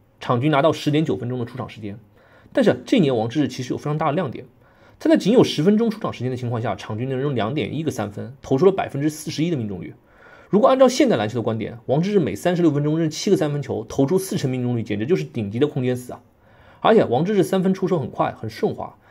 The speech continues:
相比易建联，你感觉王治的投射浑然天成，就是随手扔一下就进了。王治郅的投篮天赋是实打实的存在，即便王治郅根本不打内线，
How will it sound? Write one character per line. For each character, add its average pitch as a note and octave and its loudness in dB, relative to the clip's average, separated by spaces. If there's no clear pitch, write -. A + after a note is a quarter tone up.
相 B3+ 4
比 G3+ 8
易 G3 4
建 F3+ 4
联， A2 2
你 B2+ -2
感 C3 -2
觉 A2 -2
王 A2 0
治 D#3+ -8
的 C#3+ 4
投 - -6
射 B2 0
浑 B2+ -6
然 D3 -2
天 E3 -2
成， G#2+ -8
就 - 0
是 F#3 2
随 - 4
手 D#3+ 4
扔 C3 0
一 D3+ 2
下 D3 -2
就 A2 -2
进 G2 -10
了。 - -16
王 C#3+ 4
治 A#3+ -2
郅 B3 0
的 G3+ 8
投 C#3 2
篮 E3 2
天 F#3+ 2
赋 D3+ -2
是 - -10
实 C#3 -4
打 B2 0
实 - -8
的 B2+ -2
存 B2 -10
在， G#2+ -10
即 E3 2
便 A#3 8
王 C3+ 4
治 F3 -2
郅 E3+ 2
根 A3+ 4
本 D#3 2
不 C#3+ -2
打 A#2+ -4
内 A#2+ -4
线， - -12